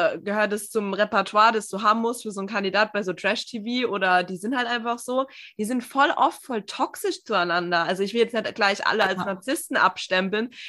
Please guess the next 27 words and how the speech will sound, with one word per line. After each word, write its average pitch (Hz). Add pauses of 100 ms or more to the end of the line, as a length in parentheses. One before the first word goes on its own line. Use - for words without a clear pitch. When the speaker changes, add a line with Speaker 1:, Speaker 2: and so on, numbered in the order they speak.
(140)
Speaker 1:
aber 208
da 202
sind 196
schon 254
so 392
ein 269
paar 196
dabei, 185
wo 180
du 180
dir 180
denkst, 185
okay, -
und 175
ihr 214
führt 262
eine 208
Beziehung? 214 (880)
Speaker 2:
Ja. 185
Speaker 1:
Na 160 (120)
dann. 196
<laughs> - (640)
Speaker 2:
Ja. 233
Speaker 1:
So 185
voll 269
krank 262
irgendwie. 170